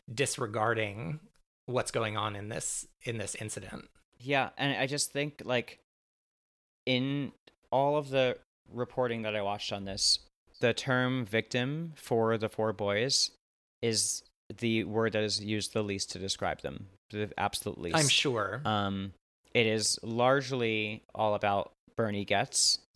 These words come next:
Speaker 2: and whether he was right and wrong for what he was doing, and very little about the victim. Had,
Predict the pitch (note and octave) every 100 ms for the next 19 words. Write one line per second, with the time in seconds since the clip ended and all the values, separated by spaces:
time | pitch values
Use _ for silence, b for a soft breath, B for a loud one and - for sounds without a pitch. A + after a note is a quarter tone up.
0 | - A2 G#2 G2+ G#2 G#2 G2 G#2 G2+ F#2+
1 | F#2+ F#2+ - F#2+ F#2 F#2 - F2+ F2+ E2+
2 | F#2+ G2+ F#2 A2 B2 C3 A#2+ A#2 A2 G#2+
3 | G2+ G2+ - b b - A2+ G2+ F#2+ F#2+
4 | G2 B B C3+ C#3 D3+ E3 F3+